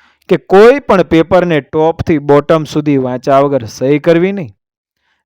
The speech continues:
તારો સવાલ યોગ્ય છે, પણ ઘણી વખત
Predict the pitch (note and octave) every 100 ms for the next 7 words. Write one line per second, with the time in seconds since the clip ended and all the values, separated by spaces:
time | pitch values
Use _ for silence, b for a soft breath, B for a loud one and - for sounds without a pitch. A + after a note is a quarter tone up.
0 | - E3+ A3+ A3 - G#3+ A#3 E3+ C#3+ D3+
1 | F3 G3+ D#3 - _ _ _ _ _ _
2 | _ - C3 A#2+ D#3+ F3 E3 D#3 F#3+